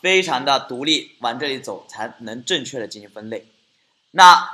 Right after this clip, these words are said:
这就是决策树，对吧？我们再去分割的时候，再去建立决策树分类的时候，它会建立这么的复杂的一个树。如果你的数据集越来越多，数据集越来越复杂，这个树应该是怎么样的？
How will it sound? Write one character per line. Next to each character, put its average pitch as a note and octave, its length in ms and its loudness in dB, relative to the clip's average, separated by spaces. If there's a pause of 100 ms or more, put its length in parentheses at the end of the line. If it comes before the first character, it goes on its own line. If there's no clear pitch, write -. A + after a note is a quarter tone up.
(180)
这 G#3 220 0
就 C3+ 120 -8
是 A#2 200 -10
决 G#2+ 240 -12
策 C#3+ 240 -6
树， C#3+ 240 -8
对 D#3 80 0
吧？ - 180 -2
我 C#3 160 0
们 C3+ 180 -6
再 E3 160 2
去 C3+ 160 -8
分 D3+ 320 -8
割 D3 160 -4
的 C3 140 -6
时 - 140 -16
候， A#2+ 280 -8
再 E3 160 2
去 D3+ 120 -8
建 D#3 280 -2
立 C#3+ 140 -4
决 C3+ 140 -10
策 C#3+ 100 -8
树 C#3 260 -10
分 D3+ 160 -10
类 D3 120 -6
的 G2 80 -12
时 G2 100 -16
候， F#2+ 180 -16
它 B2 280 -2
会 B2+ 120 -8
建 A#2+ 240 -10
立 A#2 60 -12
这 F3+ 320 0
么 A#2+ 160 -8
的 G#2+ 220 -8 (340)
复 D#3 220 -10
杂 A2 160 -4
的 A2 60 -10
一 G#2+ 40 -10
个 G#2 80 -14
树。 G2+ 260 -16 (280)
如 C#4 240 2
果 B3+ 160 10
你 A#3+ 100 4
的 A3+ 100 4
数 B3+ 200 0
据 A3 120 2
集 F3 240 4 (760)
越 G#3 320 4
来 D3 160 2
越 D#3+ 160 0
多， C#3 520 -6
数 - 180 -6
据 A3 100 0
集 G3+ 60 -4
越 A3 140 4
来 F#3 60 4
越 E3+ 80 4
复 C3 140 -8
杂， A2 240 -4
这 D#3+ 100 -10
个 C#3+ 80 -8
树 C3+ 380 -6 (800)
应 D3 100 -10
该 D3+ 80 0
是 D3 100 -6
怎 B2 120 -10
么 A2 60 -12
样 A#2+ 140 -4
的？ F#2+ 200 -12